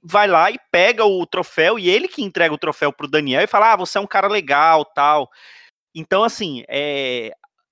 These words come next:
o ressentimento que ele mostra n-, ali no primeiro filme, ou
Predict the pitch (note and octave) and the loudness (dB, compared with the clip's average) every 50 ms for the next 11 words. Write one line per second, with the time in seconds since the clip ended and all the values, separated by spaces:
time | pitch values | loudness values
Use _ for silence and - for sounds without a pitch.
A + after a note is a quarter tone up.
0 | _ _ _ _ _ _ - C#3 C3 D#3+ D#3 - G#3 A3 A3+ - C4 G#3+ F#3+ F#3 | _ _ _ _ _ _ -8 -4 -2 -2 0 0 -2 -2 -2 -2 -2 -2 -2 -2
1 | F#3 - F3 - - E3+ F3+ F3+ E3 D#3 D3 D3 D3+ D3+ - - - C#3+ C3 A#2+ | -2 -4 -6 -6 -4 -4 -2 -4 -2 0 0 2 2 0 0 -4 -4 -2 -2 -2
2 | A2+ A2+ B2 C3 C#3 - - C3+ C#3+ C#3+ E3+ F#3+ G3 - F#3 E3+ D#3+ D#3 D3 C#3 | -4 -6 -10 -12 -4 -2 0 0 0 0 -4 -6 -6 -8 -6 -4 -4 -2 -4 -4
3 | - - - - C3+ F3+ A3 A3+ G3+ F3 D3 C#3+ C#3 C#3+ C#3+ C#3 C3+ B2+ A#2 A#2 | -8 -12 -14 -12 -8 -8 -6 -6 -4 -4 -2 -2 -2 -2 -2 -4 -4 -6 -8 -10
4 | - - | -12 -12